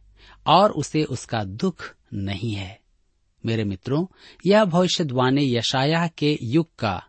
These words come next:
दृश्य है और यह पूरी हुई है, परंतु इसका पूरा हो जाना इसे इसके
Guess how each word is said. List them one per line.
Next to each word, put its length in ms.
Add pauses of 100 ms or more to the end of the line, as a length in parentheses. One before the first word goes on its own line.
(460)
दृश्य 480
है 360
और 200
यह 160 (180)
पूरी 220
हुई 300
है, 300 (480)
परंतु 480 (280)
इसका 380
पूरा 400
हो 260
जाना 480 (280)
इसे 460
इसके 300